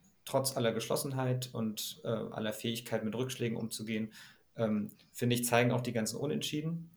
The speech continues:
dass eben gerade in der Spitze, ähm, Qualität fehlt. Und besonders wenn die Führungsspieler vorne, also in der Offensive, äh, mit Jatta und Glatzel und Kittel mal einen schlechten Tag haben, was ja absolut mal passieren kann, gar kein Vorwurf,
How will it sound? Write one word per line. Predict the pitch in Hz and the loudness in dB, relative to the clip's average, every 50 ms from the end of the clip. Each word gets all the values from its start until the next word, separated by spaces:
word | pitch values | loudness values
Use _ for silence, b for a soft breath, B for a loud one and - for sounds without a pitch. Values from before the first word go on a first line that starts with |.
| _ _ _ _ _ _ _ | _ _ _ _ _ _ _
dass | - 117 113 - - - - - - - | 0 0 2 2 2 0 -2 -4 -4 -2
eben | - 120 123 120 117 113 - | 0 2 2 2 0 0 0
gerade | 107 110 113 113 | 0 2 4 4
in | 110 107 | 4 2
der | 104 | 2
Spitze, | - - - 151 151 - - 156 151 - - - - - - - | 0 -2 -2 -2 -2 0 2 4 4 4 2 -2 -8 -12 -16 -16
ähm, | - - - - - - - | -12 -12 -10 -10 -10 -12 -8
Qualität | - - 117 117 117 117 - 123 120 - | -4 -2 -2 0 0 -2 -2 -2 -2 -4
fehlt. | - - 110 104 104 101 - | -4 -2 -2 -2 -2 -2 -4
Und | - 110 107 104 - - | -6 -6 -6 -6 -6 -4
besonders | - 113 113 113 117 113 113 - - | -2 2 4 4 4 4 4 2 2
wenn | 117 113 | 4 8
die | 113 | 8
Führungsspieler | - - 147 143 143 139 131 - - - 127 127 123 120 | 8 8 8 4 0 0 0 -2 -2 0 2 2 4 2
vorne, | 120 - 139 135 135 135 139 135 131 131 - | 2 2 4 4 4 4 4 2 0 0 0
also | - - 117 117 - - - - - | -2 -2 -2 -4 -4 -6 -8 -8 -4
in | 127 120 | -2 0
der | 113 107 | 2 2
Offensive, | - - - 117 113 123 127 123 120 117 B B B B B B B - _ - | 0 0 -2 -2 -2 0 0 0 0 -2 B B B B B B B -20 _ -6
äh, | - 123 113 | -2 0 0
mit | 110 110 110 113 - - | 2 0 0 0 2 2
Jatta | 113 117 - - 117 110 107 | 2 4 4 4 2 4 4
und | 110 113 110 | 2 0 0
Glatzel | - 110 113 - - - 117 - | 0 0 0 0 0 0 0 0
und | - 113 113 110 - | 0 0 -2 -4 -4
Kittel | - - 127 127 123 117 117 113 | -4 -4 0 2 2 2 2 2
mal | 113 110 110 | 0 0 0
einen | 110 107 | 0 0
schlechten | - - - 117 113 - - 123 | -2 -2 -2 -2 -2 -2 -4 -4
Tag | - 131 131 127 - | -2 0 -2 0 0
haben, | 123 120 123 - - - - - _ | -2 -2 -2 -4 -10 -14 -20 -8 _
was | - 113 - - | -2 0 0 0
ja | 113 107 - - - | 0 0 -2 -4 -6
absolut | 127 123 - - 127 123 123 | -6 -6 -4 -4 -4 -2 0
mal | - 113 113 | 0 0 0
passieren | - 117 113 - 131 127 127 | 0 -2 -2 0 0 0 0
kann, | 127 120 117 117 B B B B B - | 0 -2 -4 -4 B B B B B -4
gar | - 113 | -2 -2
kein | - - 113 110 | -2 -2 -4 -4
Vorwurf, | - - 120 117 120 120 - | -2 -2 0 0 -2 -4 -8